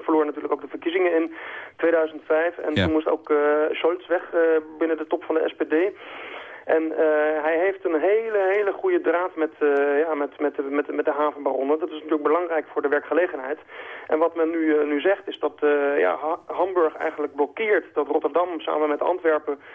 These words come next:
Speaker 1: bijvoorbeeld de grote binnenhaven van Duisburg in het westen van Duitsland, eh, kan overnemen. Omdat, ja, dat, dat zou, zeg maar, eh, Hamburg, eh, eh, de werkgelegenheid daar in gevaar brengen.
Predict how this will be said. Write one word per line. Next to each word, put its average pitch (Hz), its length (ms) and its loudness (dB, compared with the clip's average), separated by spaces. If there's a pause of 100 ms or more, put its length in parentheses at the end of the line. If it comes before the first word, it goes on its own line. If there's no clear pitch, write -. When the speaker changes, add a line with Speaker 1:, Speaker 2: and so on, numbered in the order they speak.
(180)
Speaker 1:
bijvoorbeeld 143 300 -2
de 139 60 -4
grote 170 320 0
binnenhaven 151 520 -2
van 131 220 -10
Duisburg 175 520 0
in 143 60 -8
het 127 80 -4
westen 175 260 -4
van 147 120 0
Duitsland, 139 460 -2
eh, 139 140 4 (380)
kan 139 160 0
overnemen. 147 600 0
Omdat, 160 300 2
ja, 175 300 0
dat, 160 180 -2
dat 156 140 0
zou, 139 240 -2
zeg 139 120 -12
maar, 139 180 -4
eh, 139 140 -2
Hamburg, 151 440 0
eh, 139 80 -6
eh, 139 220 -2 (600)
de 139 60 -2
werkgelegenheid 151 560 0
daar 147 160 -2
in 156 60 -4
gevaar 208 300 0
brengen. 135 260 -6